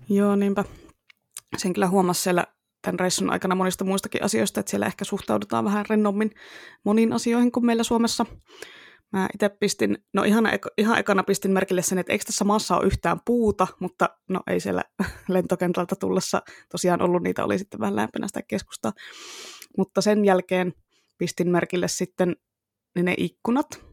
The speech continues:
mitä oli, mitkä oli joka talossa ja asunnossa auki, kun ajettiin sieltä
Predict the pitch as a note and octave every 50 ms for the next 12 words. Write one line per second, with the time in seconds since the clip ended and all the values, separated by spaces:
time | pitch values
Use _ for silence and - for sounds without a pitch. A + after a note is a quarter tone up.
0 | _ _ _ _ _ _ - E3 F3 E3+ - - E3+ E3+ E3+ - - _ _ _
1 | _ _ _ F#3+ F#3 - - F#3 F#3+ F#3+ F#3+ - G3 F3+ - E3+ D#3+ D#3+ - -
2 | F3 D#3 - E3 D#3 D#3 D#3 - - - - - D#3+ - - - - G#3+ - _
3 | _ _ - - - - - _ _ _ _ _ - - E3 D#3 - D3+ D3 D3+
4 | - - F3 E3+ F#3+ F3+ -